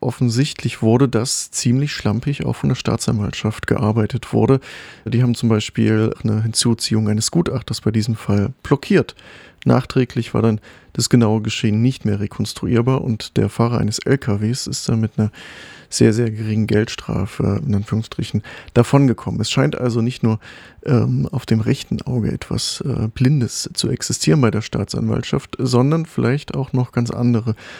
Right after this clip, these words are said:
Probleme. Valentin Hacken vom Bündnis gegen Rechts, hier zum Ende nochmal auf die Frage, was denn eine gute Staatsanwaltschaft aus seiner Sicht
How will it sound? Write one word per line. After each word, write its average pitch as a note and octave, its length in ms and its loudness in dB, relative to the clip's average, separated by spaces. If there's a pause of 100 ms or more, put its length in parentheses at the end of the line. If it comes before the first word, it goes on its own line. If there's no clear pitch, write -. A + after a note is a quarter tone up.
(160)
Probleme. G#2 540 2
Valentin C#3+ 400 4
Hacken D3 240 0
vom B2+ 320 0 (160)
Bündnis C#3 400 0
gegen B2 220 2
Rechts, B2 320 -2 (560)
hier - 140 2
zum A#2+ 180 2
Ende C3+ 240 4
nochmal A2+ 400 0
auf A2 120 -2
die A2+ 100 -4
Frage, A2 360 2
was B2+ 200 -2
denn A#2 140 0
eine G#2+ 200 -2
gute C3+ 260 0
Staatsanwaltschaft - 1200 -6
aus - 220 -6
seiner C3+ 220 -4
Sicht - 360 -12